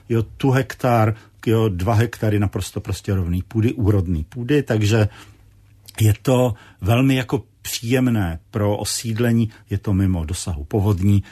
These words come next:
a chladného vzduchu, který stéká z hor.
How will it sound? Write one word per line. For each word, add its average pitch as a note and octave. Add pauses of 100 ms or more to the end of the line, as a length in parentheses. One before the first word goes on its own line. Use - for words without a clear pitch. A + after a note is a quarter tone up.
(100)
a -
chladného F#2+
vzduchu, E2+
který F2+ (220)
stéká F#2
z D#2+
hor. C#2